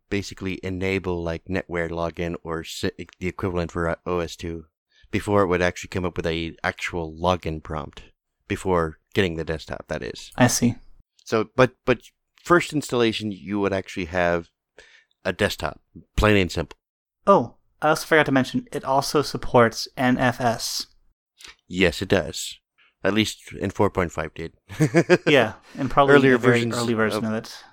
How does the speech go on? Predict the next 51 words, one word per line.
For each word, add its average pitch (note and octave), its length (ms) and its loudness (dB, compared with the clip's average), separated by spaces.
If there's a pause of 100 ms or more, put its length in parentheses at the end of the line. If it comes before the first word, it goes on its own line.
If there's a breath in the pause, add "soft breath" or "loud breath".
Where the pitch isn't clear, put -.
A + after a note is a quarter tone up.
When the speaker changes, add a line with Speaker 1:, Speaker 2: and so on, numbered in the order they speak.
(120)
Speaker 2:
I A#2 60 -8
doubt A#2 180 2
I A2+ 60 2
could A2 160 -6
use A2 160 0
it. G#2 100 2
Speaker 1:
Yeah. F2+ 360 6
Speaker 2:
Um, A2 140 2
I A#2 80 2
doubt A#2+ 200 4
I A2 80 2
could A2 160 -4
hook A2+ 160 -6
it A2+ 80 2
up A2 160 0
to A#2 240 -4
my G#2+ 160 2
Synology. A2 640 -2 (760)
Speaker 1:
You D#3 260 4
might B2+ 520 2 (140)
be E2 180 -2
able D2+ 240 -4
to. E2 180 -6
I E2+ 80 -2
can't - 200 -10
remember D#2+ 540 -4
what D#2+ 160 -8
version E2 280 -2
of D#2 140 -4 (180)
N E2 120 -6
F D#2 140 -8
S D#2 140 -6
that D#2 180 -6
is. D#2 480 -8
I D2+ 100 -12
didn't E2+ 220 -4
even D#2 220 -6
look. D#2+ 380 -8 (480 soft breath)
But E2+ 220 2 (140)
yeah, E2 360 -2 (180)
that, - 220 2 (100)
that D3 160 6
actually C#3 240 -2
came G2+ 500 0 (200)
only, G2 340 0
I E2+ 60 -2
think, E2+ 200 -10
in D#2+ 100 -10
four E2 200 0
point D#2+ 240 -6
five, D#2 640 -6